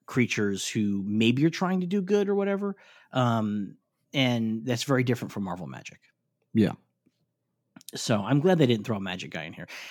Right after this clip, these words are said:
Speaker 1: And again, I'm glad there's, like, no significant Marvel connections in this.
Speaker 2: No, there
Speaker 1: Like,
Speaker 2: are none.
Speaker 1: I
Speaker 2: Yeah.
Speaker 1: love that it just felt like its own thing.
Speaker 2: Yeah.
Speaker 1: Um, so we learn that they're all gonna go hunt a monster in the garden, and then whoever, uh, kills the monster tonight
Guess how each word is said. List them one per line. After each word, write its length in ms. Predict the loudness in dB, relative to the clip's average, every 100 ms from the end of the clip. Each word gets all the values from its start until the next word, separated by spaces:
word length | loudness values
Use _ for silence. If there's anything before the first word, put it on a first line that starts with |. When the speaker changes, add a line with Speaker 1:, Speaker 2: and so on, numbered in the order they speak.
| 2
Speaker 1:
And 80 | 4
again, 160 | 8
I'm 120 | 8 8
glad 160 | 6
there's, 160 | 4 2
like, 120 | 2
no 320 | 6 8 6
significant 680 | 4 0 2 2 0 -2 -2
Marvel 340 | -2 0 -2 -4
connections 520 | -4 -4 -4 -8 -10
in 80 | -16
this. 280 | -18 -20 -20 _ _ _ _ _ _ _ _ _ _ 8
Speaker 2:
No, 260 | 8 8
there 100 | 4
Speaker 1:
Like, 80 | 2
Speaker 2:
are 60 | 2
none. 240 | -2 -6 -10 _ 0
Speaker 1:
I 60 | 4
Speaker 2:
Yeah. 60 |
Speaker 1:
love 160 | 6 4
that 100 | 2
it 60 |
just 180 | 0 -2
felt 180 | -2 -2
like 140 | -4
its 160 | -4 -2
own 160 | -4 -4
thing. 340 | -6 -8 -14 _ _ _ _ 0
Speaker 2:
Yeah. 140 | 0 0 -10 -16 -16 -16 -18 -18 -20 -20 -20 -20 -2
Speaker 1:
Um, 380 | 4 6 4 2
so 320 | 2 6 6
we 240 | 6 4 4
learn 240 | 4 4
that 180 | 2 2
they're 240 | 6 8
all 140 | 8 6
gonna 160 | 4
go 120 | 4
hunt 320 | 2 4 2 2
a 60 |
monster 480 | 0 0 0 0 0
in 280 | 0 0 0
the 60 | 0
garden, 560 | 0 0 0 -4 -6 -8
and 120 | -8
then 100 | -6
whoever, 440 | -4 -4 -2 -6 -8 -8
uh, 220 | -8 -8 -8
kills 340 | 0 0 2
the 80 | 0
monster 360 | 0 -2 -6 -6
tonight 400 | -4 -4 -6